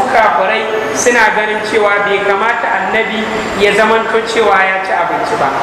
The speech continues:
Shi yasa Allah subhanahu wa ta'ala yake cewa a cikin Suratul Furqan, "Wa ma arsalna min qablika من المرسلين إلا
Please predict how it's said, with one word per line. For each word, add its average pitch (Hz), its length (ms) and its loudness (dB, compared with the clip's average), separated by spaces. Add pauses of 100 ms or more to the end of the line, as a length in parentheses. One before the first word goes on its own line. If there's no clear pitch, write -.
(220)
Shi 240 160 2
yasa 233 240 4
Allah 226 80 2
subhanahu 220 480 -2
wa 226 160 -2
ta'ala 214 220 0 (100)
yake - 240 -6
cewa 220 160 2 (480)
a 180 80 4
cikin 240 240 0
Suratul 240 400 2
Furqan, 226 640 2
"Wa 202 80 2
ma 233 320 2
arsalna 220 560 0
min 220 240 -2
qablika 240 800 0 (420)
من 254 160 4
المرسلين 240 640 0
إلا 254 320 2